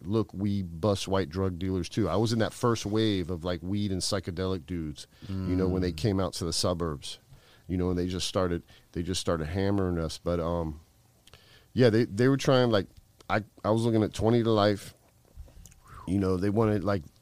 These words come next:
Speaker 1: back in the feds too, 'cause if you know anything about the feds, the feds got, like, a,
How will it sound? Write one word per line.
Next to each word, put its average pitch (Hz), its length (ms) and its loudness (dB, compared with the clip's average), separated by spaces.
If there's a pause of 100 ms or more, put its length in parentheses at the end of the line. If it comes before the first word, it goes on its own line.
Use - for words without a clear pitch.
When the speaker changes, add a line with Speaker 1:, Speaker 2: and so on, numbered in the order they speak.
Speaker 1:
back 110 340 2
in 135 60 4
the 117 60 4
feds 127 320 4
too, 127 180 2
'cause 104 160 0
if 110 220 -2
you 147 140 8
know 147 180 8
anything 127 240 4
about 113 160 4
the 90 60 -2
feds, 107 400 2
the 95 100 -2
feds 110 300 0
got, 104 140 2
like, 101 140 0
a, 92 380 0